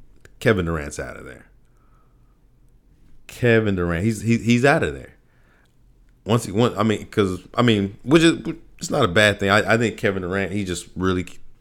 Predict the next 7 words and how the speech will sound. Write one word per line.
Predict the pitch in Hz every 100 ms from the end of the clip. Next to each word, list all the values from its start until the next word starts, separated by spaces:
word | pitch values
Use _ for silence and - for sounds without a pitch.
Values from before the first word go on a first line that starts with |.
| -
just | - - -
wants | 95 87 -
to |
talk | 78 - 82 -
basketball, | 85 85 85 92 90 92 - - - - - - _ _ _ - - _ _ -
and, | 95 98
uh, | 87 85 78